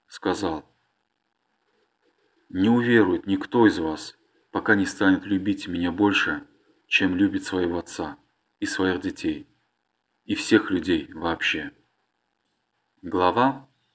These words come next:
«Сладость веры». Хадис под номером шестнадцать. Передают со слов Анаса, да будет доволен им Аллах,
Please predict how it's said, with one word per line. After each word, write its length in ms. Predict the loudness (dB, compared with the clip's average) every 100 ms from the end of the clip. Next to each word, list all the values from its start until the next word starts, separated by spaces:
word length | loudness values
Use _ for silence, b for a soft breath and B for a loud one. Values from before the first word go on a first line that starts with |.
| _ _ _ _
«Сладость 640 | -10 -4 0 0 -2 -6
веры». 420 | -4 -2 -2 -6 -14 _ _ _ _ _ _ _ _ _ _ _ _ _ _ _ _ _ _
Хадис 400 | -4 -2 -2 -4
под 180 | -4 -2
номером 380 | -2 -4 -4
шестнадцать. 760 | -2 -4 -4 -6 -6 -10 -16 -20 _ _ _ _ _ _ _ _ _ _ _ _ _ _
Передают 500 | 2 4 4 2 0
со 140 | -8
слов 240 | -8 -8 -6
Анаса, 600 | -4 -4 -4 -6 -10 -12 _ _ _ _ _
да 200 | -8 -4
будет 300 | -2 0 0
доволен 400 | 0 2 2 -2 -2
им 100 | -2
Аллах, 420 | -2 -2 -4